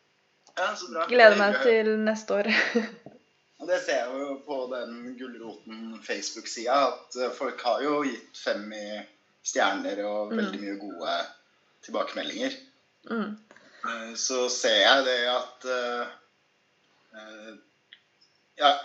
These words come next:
Speaker 1: det er små ting med kommunikasjonen og sånn som kunne vært bedre. Blant annet så kan det ha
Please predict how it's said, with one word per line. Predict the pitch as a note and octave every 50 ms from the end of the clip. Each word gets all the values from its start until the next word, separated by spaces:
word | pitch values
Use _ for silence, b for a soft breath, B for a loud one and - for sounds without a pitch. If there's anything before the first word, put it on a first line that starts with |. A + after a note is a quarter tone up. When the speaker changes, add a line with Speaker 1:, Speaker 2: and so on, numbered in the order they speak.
| - -
Speaker 1:
det | C#3+ C#3 C#3 - - C3 C3
er | C3 D#3 D3+
små | D3 - D3+ C3 B2+ B2+
ting | - B2+ A#2 A#2 A#2 A#2+
med | A#2+ A#2+ B2 A#2+ A#2+
kommunikasjonen | B2 A#2+ A#2+ A#2+ A#2+ A2+ A2 - B2 G#2+ G#2 G2+ G#2 A2 A2+ A2+ A2+
og | A2+ A2 G#2+
sånn | - B2+ A2+ A2+
som | - - A2+ G#2+ G#2+ A2+ A#2+ A#2+ B2 B2 A#2+ - _ _ _ _ _ _ _ _ _ - -
kunne | C#3+ B2 A#2+
vært | A#2+ A#2+ A2+ -
bedre. | - G2 F#2+ G#2 G#2+ C3 D3 C#3
Blant | C3+ C3 A#2 A2
annet | B2 C#3+ - A2+ G#2 -
så | - A#2+ A#2 A#2+ A#2 A2+ A2+ G2+ G2+ - _ _ _ _ _ _ _ _ _ _ _ _ _ _ _ - -
kan | G#2+ A2+ G#2+ G2+ A#2 A2+ G2+
det | A2
ha | A#2 A2+